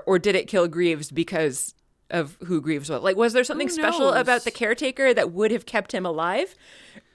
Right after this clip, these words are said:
Speaker 1: And it would kill any other human who used it? Did it kill Greaves because Greaves was a bad guy? Like, does it know intent, or was it trying to kill anything that had, like, a hagfish in it?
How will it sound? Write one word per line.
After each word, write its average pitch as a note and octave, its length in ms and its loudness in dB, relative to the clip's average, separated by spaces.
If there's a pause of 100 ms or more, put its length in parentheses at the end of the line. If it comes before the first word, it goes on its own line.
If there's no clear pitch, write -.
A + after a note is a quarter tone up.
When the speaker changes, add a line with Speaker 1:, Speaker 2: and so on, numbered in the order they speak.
(120)
Speaker 1:
And F#3 320 2
it F#3 120 2
would - 160 -6
kill F3+ 240 0
any F3+ 200 0
other B3 200 4
human E4 360 -4
who E4 100 -4
used D#4+ 340 -6
it? F4 200 -6 (140)
Did F#3+ 160 0
it - 160 -2
kill G#3 220 -2
Greaves F#3 440 -4
because F3 340 -4
Greaves D#3+ 360 -6
was D#3 140 -4
a D#3 80 -6
bad G#3+ 300 -6
guy? F4+ 280 -4 (540)
Like, F3 180 0
does G#3+ 140 4
it G#3+ 120 2
know A3 240 6
intent, A#3 600 -2
or B3 160 0
was A3+ 160 0
it - 80 -4
trying G#3+ 320 -2
to G3+ 80 -8
kill F#3+ 360 2
anything F#3 580 -2
that E3+ 180 -2
had, E3 300 -2
like, D3 280 -4
a D3 100 -2
hagfish F3 640 -6 (260)
in D#3 140 -8
it? - 100 -20